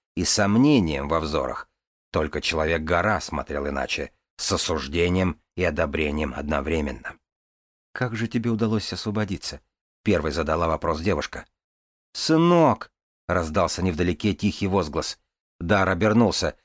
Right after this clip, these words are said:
К нему бежала мама, замедлила шаги, положив руку на грудь. Он метнулся к ней, обнял, шепнул: "Все в порядке, мам, я вернулся". Отступил на шаг, глянул на разглядывающих эту сцену гостей.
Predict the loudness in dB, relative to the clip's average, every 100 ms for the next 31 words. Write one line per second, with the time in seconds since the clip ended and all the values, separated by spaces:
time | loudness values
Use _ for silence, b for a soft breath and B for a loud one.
0 | _ _ 4 6 8 6 4 6 6 6
1 | 4 2 2 2 2 2 4 2 2 0
2 | 2 0 2 0 2 0 0 0 2 2
3 | 2 2 -2 -2 -14 _ _ _ 2 6
4 | 6 6 4 4 4 -2 0 2 4 4
5 | 6 6 6 4 0 4 4 4 _ _
6 | _ _ _ -8 -8 -6 -8 -10 -10 _
7 | -8 -8 -6 -6 -6 -6 -6 -6 -8 -10
8 | _ _ _ _ _ _ -4 -2 0 -2
9 | 0 4 4 4 0 -2 -6 _ _ _
10 | 2 4 6 6 4 4 2 0 0 0
11 | 0 0 0 -2 -6 -6 -4 -2 -2 -2
12 | -2 -4 -4 -8 -10